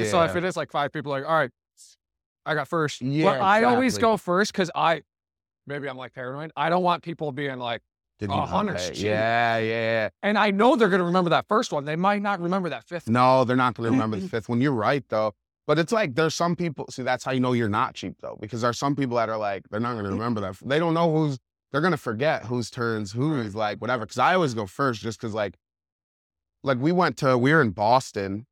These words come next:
Speaker 2: and the people we went and met up with were like, "We're gonna buy, we're gonna, we'll buy, like, put your drinks on our tab." And I
Speaker 1: Right,
Speaker 2: was like,
Speaker 1: right, right.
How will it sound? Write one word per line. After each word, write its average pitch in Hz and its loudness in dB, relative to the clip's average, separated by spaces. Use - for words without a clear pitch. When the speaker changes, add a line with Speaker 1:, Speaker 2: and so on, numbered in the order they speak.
Speaker 2:
and 107 -6
the 113 -6
people 123 0
we 120 2
went 117 -2
and 104 -4
met 107 0
up 104 0
with 98 -4
were 95 -4
like, 87 -6
"We're 117 -2
gonna 120 0
buy, 104 2
we're 143 2
gonna, 143 0
we'll 139 2
buy, 135 2
like, 123 -2
put 165 -2
your 147 2
drinks 131 -2
on 120 -2
our 107 -4
tab." 92 -8
And 107 -4
I 160 0
Speaker 1:
Right, 151 0
Speaker 2:
was 131 -2
like, - -4
Speaker 1:
right, 127 -6
right. 120 -12